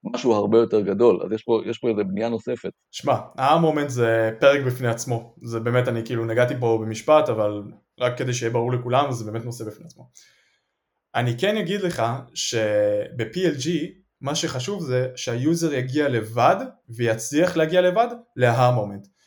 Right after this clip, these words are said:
Speaker 2: כי אנחנו לצורך העניין, היה לנו ברור לחלוטין מה ה-moment שלנו, שלא היינו פי אל ג'י, פשוט היה מישהו שהיה מראה ליוזר את ה-aha moment,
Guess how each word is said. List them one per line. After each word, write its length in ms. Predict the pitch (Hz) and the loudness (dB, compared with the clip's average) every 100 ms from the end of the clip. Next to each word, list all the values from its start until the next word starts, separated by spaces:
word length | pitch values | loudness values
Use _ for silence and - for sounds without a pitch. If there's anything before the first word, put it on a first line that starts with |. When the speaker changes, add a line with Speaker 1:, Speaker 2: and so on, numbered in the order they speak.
| _ | _
Speaker 2:
כי 80 | - | -2
אנחנו 280 | 127 202 226 | 0 0 0
לצורך 340 | 170 190 190 | -2 -2 -2
העניין, 300 | 160 165 185 | -2 0 -2
היה 120 | 151 160 | 0 0
לנו 160 | 196 | 2
ברור 200 | - 185 | 2 4
לחלוטין 420 | 180 139 131 170 | 2 0 -2 0
מה 160 | 147 139 | 2 4
ה-moment 380 | 143 143 135 123 | 2 -2 -6 -8
שלנו, 440 | 127 117 113 113 | -4 -4 -4 -6
שלא 240 | 123 110 151 | -8 -2 0
היינו 200 | 180 185 | 0 -2
פי 120 | 208 | -6
אל 60 | |
ג'י, 180 | 208 262 277 _ _ _ _ _ _ _ | -6 -8 -10 _ _ _ _ _ _ _
פשוט 260 | 143 139 170 | -4 0 4
היה 180 | 160 170 | 6 6
מישהו 420 | 175 208 175 180 | 4 2 -2 -2
שהיה 200 | 147 139 | 2 4
מראה 240 | 147 147 | 4 4
ליוזר 380 | 147 139 175 165 | 4 4 4 2
את 100 | 139 | 2
ה-aha 220 | 131 143 | 4 4
moment, 240 | 120 120 | 0 -4